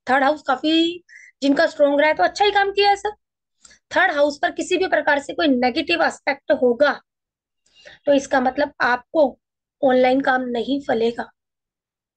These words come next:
अगर आप चाहते हैं मैं online काम करूं तो इसका मतलब जो भी planet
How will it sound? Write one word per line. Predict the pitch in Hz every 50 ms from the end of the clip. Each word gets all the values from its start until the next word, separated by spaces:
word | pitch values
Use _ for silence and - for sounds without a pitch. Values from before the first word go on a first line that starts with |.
| _ _ - - - - _ - 226
अगर | 208 - 302 320
आप | 294 302 302 -
चाहते | - 240 - 233 - 311
हैं | 302 294 311
मैं | 302 320 330 - -
online | 285 247 247 254 269 285 302 320 302
काम | - 277 285 302 302 _ -
करूं | 294 262 285 349 330 269
तो | - _ _ _ _ _ - - _ _ - 269
इसका | 269 269 - - 311 294
मतलब | 277 254 247 - 285 311 294 - _ -
जो | - 269 247 247
भी | 240 247 330 392
planet | - - 277 262 262 285 294 277